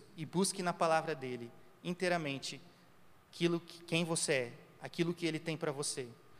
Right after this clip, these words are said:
Quanto mais cheio de Deus você tiver, mais você vai saber sobre a sua identidade. Encha-se da palavra de Deus e do poder de Deus. Primeiro material da construção da nossa obra de processo pra realização do nosso chamado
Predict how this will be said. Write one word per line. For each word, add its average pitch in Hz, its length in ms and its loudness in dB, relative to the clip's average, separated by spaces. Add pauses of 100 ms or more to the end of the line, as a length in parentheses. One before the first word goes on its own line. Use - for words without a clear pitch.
(140)
Quanto 143 240 0
mais 175 260 4
cheio 180 340 2
de 160 120 -2
Deus 147 180 0
você 143 200 -6
tiver, 127 380 -2 (320)
mais 151 440 0
você 151 260 -2
vai 147 120 2
saber 135 300 -2
sobre 139 260 0
a - 20 0
sua 139 140 -4
identidade. 123 680 -8 (600)
Encha-se 170 520 2 (120)
da 147 120 -2
palavra 143 560 4
de 139 140 -4
Deus 127 460 -2
e 151 80 -8
do 123 100 -8
poder 127 260 -2
de 120 120 -8
Deus. - 480 -6 (1400)
Primeiro 175 360 4
material 165 920 4 (120)
da 147 120 2
construção 175 1000 2 (300)
da 151 80 4
nossa 160 320 6
obra 151 400 10
de 143 120 -4
processo 151 580 2
pra 165 160 4
realização 165 680 6
do 160 80 0
nosso 147 200 4
chamado 135 480 4